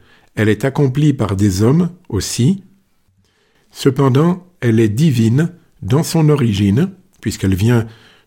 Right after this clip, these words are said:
de Jésus-Christ et de la divinité de Jésus-Christ. Elle est divine dans sa nature, parce qu'il s'agit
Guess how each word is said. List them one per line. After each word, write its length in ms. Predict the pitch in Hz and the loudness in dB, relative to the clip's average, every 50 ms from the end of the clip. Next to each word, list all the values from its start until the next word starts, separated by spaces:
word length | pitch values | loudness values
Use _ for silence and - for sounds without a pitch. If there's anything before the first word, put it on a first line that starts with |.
| _ | _
de 160 | - 98 104 107 | -8 -2 -2 0
Jésus-Christ 840 | 98 107 104 95 101 95 - - - 131 123 120 113 104 95 - - _ _ _ - - | 2 2 0 -2 -4 -8 -8 -6 -2 0 2 2 2 0 -4 -8 -16 _ _ _ -10 -8
et 100 | 104 92 | -6 -4
de 120 | 95 95 | -2 0
la 140 | 87 90 87 | 0 0 -2
divinité 600 | 85 90 127 131 120 110 107 107 101 - 123 110 | 0 0 2 2 2 2 2 0 0 0 -2 -2
de 40 | 98 | -2
Jésus-Christ. 600 | 95 95 92 85 95 92 - - 113 120 160 170 - - _ _ _ _ - _ - - - - _ _ | -2 -4 -4 -4 -4 -8 -8 -4 -2 -2 -2 -2 -6 -14 _ _ _ _ -20 _ -20 -20 -20 -20 _ _
Elle 160 | - 117 107 117 | -4 -2 0 0
est 60 | 117 | 0
divine 500 | 113 143 151 135 170 180 160 135 123 - - | 2 2 2 4 4 4 2 2 0 -4 -8
dans 220 | - 101 101 113 107 | -10 -6 -4 -4 -4
sa 180 | - - 110 | -4 -4 -4
nature, 800 | 95 107 139 156 151 - - 120 110 120 131 160 202 190 - - _ _ _ _ _ _ _ _ _ _ - | -2 -2 -2 -2 -4 -4 -2 2 2 2 2 2 0 -2 -6 -12 _ _ _ _ _ _ _ _ _ _ -12
parce 240 | 120 - - - - | -12 -12 -12 -12 -8
qu'il 300 | - 139 135 120 107 104 | -2 0 0 0 0 -2
s'agit 600 | - - - 113 101 98 104 131 156 147 117 | -4 -4 -2 -2 -2 0 0 2 2 2 0